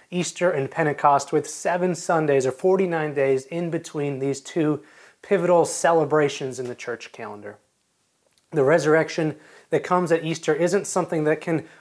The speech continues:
only be contained to one day. It needs to continue to be celebrated, which is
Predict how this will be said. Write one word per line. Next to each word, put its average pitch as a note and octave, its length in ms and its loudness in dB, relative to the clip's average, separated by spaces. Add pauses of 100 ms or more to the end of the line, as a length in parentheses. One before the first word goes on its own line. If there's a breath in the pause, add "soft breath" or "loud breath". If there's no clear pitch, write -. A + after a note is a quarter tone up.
(120 loud breath)
only G#3+ 380 4
be F3+ 140 2
contained F3+ 580 0
to E3 100 2
one D3+ 300 2
day. C#3 280 2
It C#3+ 100 -10
needs F#3 300 2
to E3+ 180 2
continue G#3+ 720 0
to F#3+ 60 2
be E3+ 120 2
celebrated, D#3 540 0
which D#3+ 180 -2
is D#3+ 140 -4